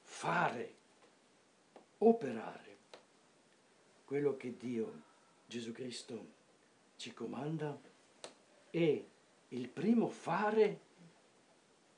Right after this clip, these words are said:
è l'atto di fede. E questo atto di fede, se è vivo, è animato dalla carità, è un atto f-, di fede, di carità, ce ne dà l'esempio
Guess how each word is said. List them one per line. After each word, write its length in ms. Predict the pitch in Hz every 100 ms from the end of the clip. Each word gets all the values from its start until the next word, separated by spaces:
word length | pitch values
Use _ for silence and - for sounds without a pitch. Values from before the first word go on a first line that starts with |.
| _
è 120 | -
l'atto 280 | 123 117 -
di 140 | 110 104
fede. 480 | - 113 110 - - - _ _ _ _ _ - - _ _
E 160 | - -
questo 380 | 165 147 170
atto 260 | - 175 175
di 140 | 165
fede, 680 | 175 - 202 190 170 143 - - _ _ - _ _
se 440 | - - 156 165
è 120 | 170 156
vivo, 640 | 120 240 226 233 214 - - _ _ _ _
è 160 | 143 151
animato 460 | 156 156 151 139 135
dalla 260 | 127 120
carità, 520 | 113 113 104 - 170 156 - - _ _ _ _ _ _ _
è 120 | -
un 100 | 147
atto 280 | 147 147 -
f-, 200 | 120 -
di 120 | 131
fede, 300 | 127 160 147
di 140 | 131 131
carità, 640 | 123 113 101 - 147 165 - - - - - - _ _ _ -
ce 160 | -
ne 120 | 143 131
dà 160 | 139
l'esempio 800 | 139 123 135 139 123 127 123 -